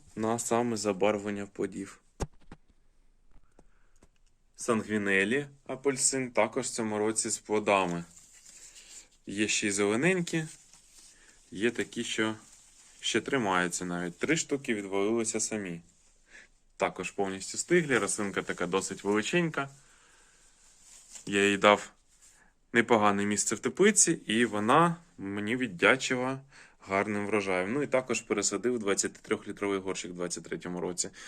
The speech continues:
Тому це все повпливало на рослинку. І в цьому році маємо такий врожай.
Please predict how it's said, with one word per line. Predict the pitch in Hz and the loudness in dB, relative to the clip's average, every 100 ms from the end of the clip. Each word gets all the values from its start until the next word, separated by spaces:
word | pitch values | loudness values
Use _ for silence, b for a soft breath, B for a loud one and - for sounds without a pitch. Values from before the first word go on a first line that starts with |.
| B B - | B B -4
Тому | 110 117 | 0 0
це | 110 110 | -2 -2
все | 101 - - 107 95 - | -2 0 2 2 0 0
повпливало | 107 - - 104 104 101 98 98 | -2 -2 -6 -2 2 2 2 0
на | 95 92 87 - | -2 -4 -6 -8
рослинку. | 101 95 151 190 175 185 180 _ b b b b b b b | -4 -2 0 -2 -2 -6 -6 _ b b b b b b b
І | - 120 180 196 - | -4 -2 -2 -4 -14
в | - | -14
цьому | 104 95 | -12 -6
році | 98 147 - 143 - - | -2 -2 -2 -12 -16 -12
маємо | 107 131 104 | -8 -6 -6
такий | 95 113 123 | -8 -4 -4
врожай. | 113 95 85 | -2 -2 -2